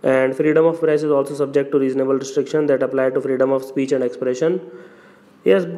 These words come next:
obviously it is subject to reasonable restriction, and yes, there is no specific provisions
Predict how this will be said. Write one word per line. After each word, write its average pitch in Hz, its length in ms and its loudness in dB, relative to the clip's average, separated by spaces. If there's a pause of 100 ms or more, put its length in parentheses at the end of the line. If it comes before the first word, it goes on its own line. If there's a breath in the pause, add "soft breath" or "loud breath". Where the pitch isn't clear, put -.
obviously 170 460 2
it 170 100 -2
is 165 160 -2
subject 147 360 0
to 151 80 0
reasonable 139 320 0
restriction, 139 560 -2
and 151 320 2
yes, 165 220 0
there 156 180 4
is 151 100 -2
no 160 160 2
specific 151 500 -2
provisions 131 760 -2